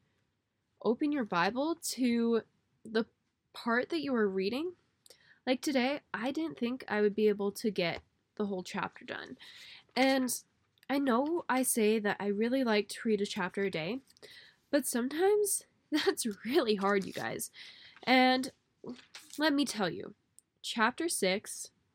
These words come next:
chapter, <laughs> well, John chapter six took me, I think, three days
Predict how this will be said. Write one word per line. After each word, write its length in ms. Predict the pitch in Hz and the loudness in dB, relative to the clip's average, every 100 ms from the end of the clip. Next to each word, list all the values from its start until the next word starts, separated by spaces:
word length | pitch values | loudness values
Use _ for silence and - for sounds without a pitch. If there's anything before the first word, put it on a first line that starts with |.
| _ | _
chapter, 460 | - 240 - 233 - | -2 -2 0 -4 -4
<laughs> 80 | - | -6
well, 280 | 226 220 - - - - | -2 0 -2 -8 -16 -10
John 460 | - 262 262 311 330 339 | 2 4 6 4 0 -4
chapter 440 | - - 254 262 330 | -8 0 0 2 -2
six 640 | - 220 - - - - _ _ - _ _ | 0 -2 -2 -8 -8 -8 _ _ -20 _ _
took 320 | - 339 392 | 2 2 4
me, 440 | 285 247 214 208 - _ _ _ _ _ _ _ | 4 4 4 0 -4 _ _ _ _ _ _ _
I 20 | - | -18
think, 120 | - | -18
three 440 | - - 247 220 247 | -16 -2 0 2 4
days 540 | 190 104 262 - - | 2 2 -2 -6 -10